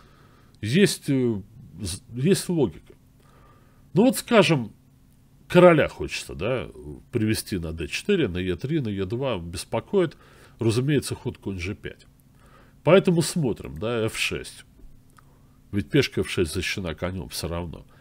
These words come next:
А теперь будем выходить королем. Ну, здесь. Вот такой есть вариант. Ну, кажется, да, но конь А четыре допускать нехорошо. Мы же не хотим пешкой менять. Наш король еще не приблизился.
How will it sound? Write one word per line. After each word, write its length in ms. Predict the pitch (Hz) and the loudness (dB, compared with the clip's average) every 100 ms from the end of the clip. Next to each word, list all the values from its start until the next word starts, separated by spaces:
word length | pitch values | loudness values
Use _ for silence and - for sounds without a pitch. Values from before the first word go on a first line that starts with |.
| - - | -16 -10
А 60 | |
теперь 340 | 87 - 220 160 | -6 2 4 6
будем 240 | 113 123 | 4 0
выходить 380 | 107 107 87 - | -2 -6 -6 -10
королем. 500 | - 95 90 80 65 | -10 -6 -6 -8 -8
Ну, 140 | 95 | -2
здесь. 520 | 147 147 131 - - - _ - _ _ - - - - _ _ _ _ | -2 -2 -6 -8 -12 -18 _ -20 _ _ -20 -20 -20 -20 _ _ _ _
Вот 160 | 107 - | -14 -6
такой 380 | 180 170 139 127 | -6 -4 -4 -4
есть 180 | - | -6
вариант. 440 | 113 110 80 - - - - - - - - - _ _ _ - _ | -10 -8 -10 -12 -20 -20 -20 -20 -20 -20 -20 -20 _ _ _ -20 _
Ну, 140 | 107 143 | -4 2
кажется, 420 | 170 131 - 123 | 4 4 2 0
да, 200 | 127 85 | 2 0
но 120 | 58 | -2
конь 220 | - 131 | -2 0
А 80 | 120 | 0
четыре 360 | - - 170 101 | -4 -2 -2 -2
допускать 540 | 92 - - - 92 | -4 -8 -8 -6 -6
нехорошо. 540 | 92 - 101 110 - | -8 -10 -8 -8 -10
Мы 140 | 69 76 | -10 -10
же 120 | 98 | -10
не 80 | 98 | -10
хотим 340 | - - 135 | -8 -8 -8
пешкой 360 | 120 76 - 123 | -8 -12 -12 -18
менять. 280 | - - - - _ _ - - - | -16 -20 -20 -20 _ _ -20 -20 -4
Наш 220 | 117 135 | -2 0
король 340 | - 117 156 143 | 4 6 6 4
еще 240 | - 101 | 0 -4
не 140 | 95 | -4
приблизился. 720 | 92 165 156 117 73 60 - | 0 2 4 0 -2 -10 -16